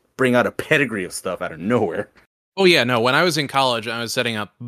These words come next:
Speaker 2: um, I was the podcast director for Byte, and we needed to get a bunch of interviews.
Speaker 1: Mm-hmm.
Speaker 2: And so I went to the agents for, like, Funimation voice actors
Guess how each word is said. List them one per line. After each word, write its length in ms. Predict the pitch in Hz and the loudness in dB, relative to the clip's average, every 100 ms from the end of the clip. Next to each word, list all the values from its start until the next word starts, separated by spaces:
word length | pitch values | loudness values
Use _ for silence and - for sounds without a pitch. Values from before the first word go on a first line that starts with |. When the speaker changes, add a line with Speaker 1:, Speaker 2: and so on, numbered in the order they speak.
| 113 | -8
Speaker 2:
um, 540 | 120 107 95 90 90 92 | -4 -4 -4 -8 -10 -4
I 60 | 120 | -4
was 120 | 107 | -2
the 60 | |
podcast 380 | 104 127 113 117 | 0 0 0 -4
director 260 | 113 104 98 | -2 -4 -6
for 120 | 98 | -8
Byte, 360 | 104 123 113 104 | -2 0 0 -4
and 80 | 107 | -10
we 80 | |
needed 220 | 104 107 104 | -8 -8 -8
to 60 | |
get 160 | 101 104 | -10 -8
a 40 | |
bunch 200 | 107 101 | -8 -10
of 200 | 104 - - | -14 -16 -4
interviews. 640 | 165 190 120 107 90 90 - - _ 110 | 0 0 0 -2 -4 -10 -18 -20 _ -2
Speaker 1:
Mm-hmm. 100 | 127 | 0
Speaker 2:
And 180 | 131 - | 0 0
so 300 | 139 131 120 | 2 2 2
I 180 | 117 | 0
went 320 | 113 120 131 101 | -2 -4 -6 -6
to 100 | 120 | -6
the 180 | 113 | -6
agents 520 | 90 110 123 120 110 - | -4 -4 -4 -4 -6 -4
for, 120 | 120 | -2
like, 240 | 104 95 | -2 -2
Funimation 560 | 135 123 107 117 - 113 | -2 0 -2 -4 -4 -6
voice 280 | 104 117 156 | -4 -2 2
actors 500 | 165 165 190 202 | 2 2 -2 -2